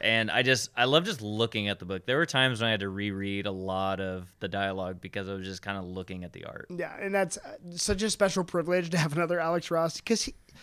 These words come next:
Speaker 2: he could literally just make his living off color or covers, and he doesn't.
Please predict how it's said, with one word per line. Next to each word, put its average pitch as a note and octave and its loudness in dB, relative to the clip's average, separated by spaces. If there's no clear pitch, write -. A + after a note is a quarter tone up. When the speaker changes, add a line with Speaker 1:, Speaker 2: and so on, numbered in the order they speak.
Speaker 2:
he C4+ 2
could E4 0
literally F#3+ 2
just E3+ -4
make E3+ 2
his E3 -2
living E3 -2
off D3 -8
color C#3+ -4
or F3 2
covers, G#3 -2
and F3 -4
he D#3 -4
doesn't. C#3+ -8